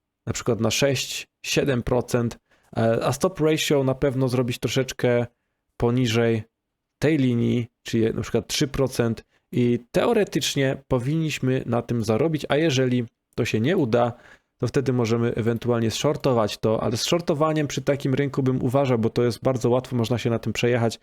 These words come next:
e, bo nagle może po prostu ten kurs się zmienić. Jak widzicie, tutaj te trójkąty są naprawdę nieprzewidywalne. Jeżeli pójdzie poniżej tego,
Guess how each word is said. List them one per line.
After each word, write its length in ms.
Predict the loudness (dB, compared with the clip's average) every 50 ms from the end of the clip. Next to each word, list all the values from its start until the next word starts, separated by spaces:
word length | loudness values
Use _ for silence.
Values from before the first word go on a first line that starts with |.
| -18 -20 -20 -20 -20 -20 -20 _ _ _ _ -18 -8 -2
e, 600 | 0 0 2 2 2 2 2 2 0 0 0 0 -2
bo 340 | -2 -4 -2 0 2 2 2
nagle 420 | 2 2 2 2 2 2 2 2
może 220 | 4 2 2 2
po 80 | 0 0
prostu 260 | -2 -4 -4 -4 -4
ten 180 | -2 -2 -2 -2
kurs 260 | 0 -2 -2 -2 0
się 120 | 0 0
zmienić. 320 | 0 2 0 0 0 2 0
Jak 120 | 0 0
widzicie, 260 | 0 -2 0 0 -2
tutaj 220 | -2 0 0 0 0
te 120 | 0 0
trójkąty 420 | 0 0 -2 0 0 0 0 0 -2
są 200 | -2 -2 -2 -2 _ _ -20 -20 _ _ _ -10
naprawdę 440 | -4 -2 0 2 2 2 2 2 2
nieprzewidywalne. 800 | 2 2 0 0 0 0 0 0 2 2 2 2 2 2 2 0 0
Jeżeli 320 | 0 0 2 2 2 0 -2 _ _ -2
pójdzie 360 | 0 0 2 4 4 2 2
poniżej 500 | 0 -2 -2 0 2 2 2 2 2 2
tego, 440 | 2 0 2 2 2 2 0 -2 -8